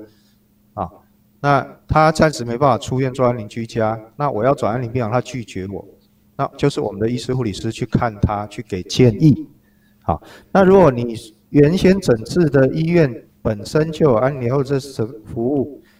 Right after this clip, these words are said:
那你病历就在那一家医院，你就请这个主治医师帮你会诊，或者你去挂，啊，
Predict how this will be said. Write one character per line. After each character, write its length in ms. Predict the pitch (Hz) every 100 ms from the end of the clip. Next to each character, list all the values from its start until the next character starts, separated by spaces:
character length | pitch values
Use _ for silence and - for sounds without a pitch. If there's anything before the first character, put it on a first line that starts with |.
| _ _
那 160 | 185 170
你 100 | 110 -
病 220 | - 165 156
历 100 | 151
就 140 | 147
在 100 | 147
那 120 | 143
一 40 | 139
家 220 | 139 135
医 60 |
院， 260 | 135 143 117
你 40 | -
就 160 | 139
请 300 | - - 107 92
这 120 | -
个 180 | 139 120 - - _ _
主 140 | -
治 160 | 101 139
医 20 |
师 160 | 139 139
帮 180 | - 139
你 60 | 90
会 240 | - 135
诊， 220 | - - - _
或 80 | 143
者 120 | 117
你 140 | 98
去 160 | - 139 -
挂， 300 | - 151 110 - _ _ _ _ _
啊， 140 | 98